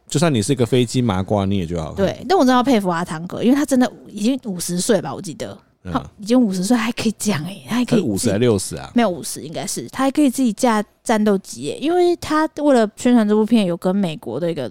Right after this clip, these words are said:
Speaker 2: 脱口秀演员，
Speaker 1: 嗯。
Speaker 2: 然后就是他就带
Speaker 1: 主持人吧？
Speaker 2: 主持人，他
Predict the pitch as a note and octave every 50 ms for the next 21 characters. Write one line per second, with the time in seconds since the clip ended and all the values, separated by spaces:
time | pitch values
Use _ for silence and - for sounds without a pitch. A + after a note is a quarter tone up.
0 | - - - G3 F3+ - - F3 - E3+ C3 C#2+ G1+ G#1+ - F2 A#1+ G1+ - -
1 | - - - _ _ - F#2 F#3 F3 F#3 G3 G3+ G3+ G3 F#3+ G3+ F#3 F#3+ F#3+ -
2 | G3 F3+ G#2+ G#2 - F#3+ A#2 C3 C#3 A#2+ G#2 G#2 G2+ F#2+ F2+ E2+ - - F#3 F3+
3 | - G3+ F#3 E3+ F3 G3 - - A3